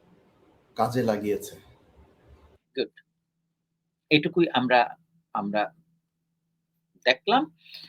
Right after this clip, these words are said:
Speaker 2: এখন আমরা কথা বলবো যে ইলিয়াস হোসেনের শুরুটা এ-, এটে দিয়েছিল। পরবর্তীতে আপনারা পুরো পর্বটি নিশ্চয়ই দেখেছেন এবং তার যুক্তিগুলো সেগুলা শুনেছেন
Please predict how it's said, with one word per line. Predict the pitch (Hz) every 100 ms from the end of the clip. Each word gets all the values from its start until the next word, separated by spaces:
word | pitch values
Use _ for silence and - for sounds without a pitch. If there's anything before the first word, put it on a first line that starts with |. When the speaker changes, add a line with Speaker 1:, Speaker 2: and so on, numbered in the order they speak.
| _ _
Speaker 2:
এখন | 139 - 165 -
আমরা | 123 110 - -
কথা | 107 -
বলবো | 101 - 135
যে | - 185
ইলিয়াস | 151 151 160 -
হোসেনের | - 156 147
শুরুটা | - 175 226 208 139 190 165
এ-, | - - _ -
এটে | 160 160
দিয়েছিল। | 110 92 - - -
পরবর্তীতে | 120 127 135 151 160 165 143
আপনারা | - 123 123 - - - _ -
পুরো | 170 175 170 165 160 _ _ _
পর্বটি | 143 123 156 160
নিশ্চয়ই | 139 131 - 151
দেখেছেন | 127 - 135 - 131 -
এবং | 120 120 117 -
তার | 107 107 - -
যুক্তিগুলো | 123 - 113 113 117 -
সেগুলা | - 107 107 90
শুনেছেন | - 143 135 - 131